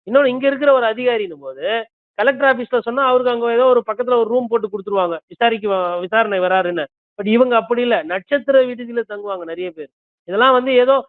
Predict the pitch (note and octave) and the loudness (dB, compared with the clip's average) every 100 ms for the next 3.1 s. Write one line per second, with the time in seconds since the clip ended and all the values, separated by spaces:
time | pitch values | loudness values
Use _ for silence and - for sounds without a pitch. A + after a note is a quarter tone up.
0 | _ _ _ F#3 B3+ C#4 D4 C#4+ C#4 A3 | _ _ _ 2 2 2 -2 -2 -2 -6
1 | - - B3 B3 B3 A#3 A3+ G#3+ A#3 B3 | -6 0 2 2 0 0 0 0 2 0
2 | A#3+ G3 E3+ D#3+ F#3+ A#3 C4 D4 A#3 A#3 | 0 -2 -4 -6 -6 0 2 2 2 4
3 | C4 | 4